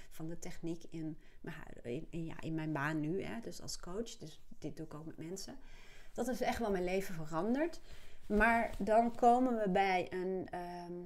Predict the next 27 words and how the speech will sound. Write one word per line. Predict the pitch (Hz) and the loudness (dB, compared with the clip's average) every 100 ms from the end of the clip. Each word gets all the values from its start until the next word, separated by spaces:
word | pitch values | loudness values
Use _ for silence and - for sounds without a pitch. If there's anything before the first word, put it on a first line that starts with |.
| 180 185 - - | -8 -6 -6 -6
ja, | 190 185 | -8 -6
ook | - 233 | -4 -2
een, | 262 226 185 | 0 0 -2
eh, | 175 | -6
superbelangrijk | 185 - 202 190 175 170 - - 175 180 180 175 | -12 -6 -4 -2 -4 -6 -8 -2 2 2 0 -4
moment. | 170 165 175 | -4 -4 -4
Er | 202 | -6
zijn | 196 214 | -4 -2
zoveel | 185 247 240 | 0 2 0
belangrijke | 185 170 170 160 - | 0 -4 -4 -6 -6
momenten. | 170 165 160 160 | -2 -2 -2 -4
Ik | 160 | -6
denk | 208 208 | -6 -4
dat | 208 196 | -6 -6
als | - 196 | -8 -6
ik | 190 | -4
deze | 202 196 | -4 -4
podcast | 226 226 - 196 | -6 -6 -6 -6
vol | - 240 | -2 -2
zou | 233 | -2
praten | 214 - 208 - | -6 -4 -4 -2
met | 202 185 | -4 -2
belangrijke | 180 196 220 202 180 180 | -4 -4 -6 -6 -6 -6
momenten | 175 175 180 220 220 202 | -4 -4 -4 -4 -6 -6
in | 202 | -4
mijn | 190 | -4
leven, | 190 202 202 220 | -2 -4 -4 -8